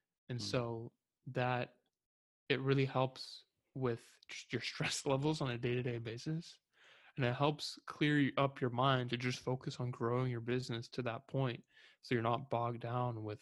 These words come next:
Speaker 1: with worrying about, "Oh God, what if my business fails? Did I make the right choice?" Blah, blah, blah. Um, because those thoughts really don't serve you. So if you, if you retra-, if you train your mind to focus on the positive,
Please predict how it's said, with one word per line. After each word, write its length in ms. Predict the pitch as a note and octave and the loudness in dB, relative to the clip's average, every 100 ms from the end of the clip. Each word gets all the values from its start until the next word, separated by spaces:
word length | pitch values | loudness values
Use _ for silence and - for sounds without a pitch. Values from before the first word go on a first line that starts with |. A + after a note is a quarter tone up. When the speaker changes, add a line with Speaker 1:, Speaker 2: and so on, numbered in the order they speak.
| - _ _ _ | -16 _ _ _
Speaker 1:
with 200 | B2+ A2 - _ - | -6 -6 -10 _ -6
worrying 580 | C3+ C3 B2 B2+ A#2 A2+ | 2 6 8 6 2 -2
about, 260 | A#2+ A#2 | 0 2
"Oh 100 | A#2+ | 2
God, 300 | A#2+ B2 B2 | 2 2 2
what 160 | A#2+ A#2+ | 2 0
if 120 | B2+ | -2
my 100 | A#2+ | -4
business 360 | A#2+ C3 C3 B2+ | -4 -4 -4 -4
fails? 300 | B2+ B2 B2 | 0 0 0
Did 140 | A#2 | -2
I 40 | A#2 | -2
make 200 | B2+ B2+ | -2 0
the 80 | |
right 220 | B2 A#2+ - | 0 0 -2
choice?" 340 | - B2 A#2+ | -2 -2 -4
Blah, 260 | - B2+ B2 | -2 0 0
blah, 200 | B2 B2 | 0 2
blah. 420 | B2+ C3 A#2+ A#2+ - - - - _ - | 4 4 2 -4 -12 -20 -20 -20 _ 0
Um, 380 | A#2 A2+ A2+ A2+ | 2 2 -2 -6
because 160 | - C#3 | -2 4
those 160 | C3+ C3+ | 4 6
thoughts 220 | B2+ A#2+ | 4 6
really 160 | C3 | 4
don't 180 | A2+ G#2 | 6 4
serve 260 | - B2 A#2+ | 4 4 6
you. 180 | G#2 A2+ | 2 0
So 240 | - A2 | 2 2
if 180 | G#2+ A#2+ | 2 2
you, 280 | A2+ A2 - - | 4 2 -2 -2
if 160 | B2+ | 4
you 120 | B2+ B2+ | 6 8
retra-, 400 | B2 B2+ - - | 8 6 2 0
if 120 | B2+ | 0
you 60 | - | 0
train 320 | - F3 F#3 | 4 6 6
your 100 | A#2+ | 6
mind 360 | A#2+ B2 G#2 A2+ | 8 8 6 0
to 60 | |
focus 340 | - B2 - A2+ | 2 2 2 -2
on 100 | G#2 | -2
the 60 | |
positive, 560 | A2 G#2+ A#2 A2+ G#2+ | 0 0 0 -4 -6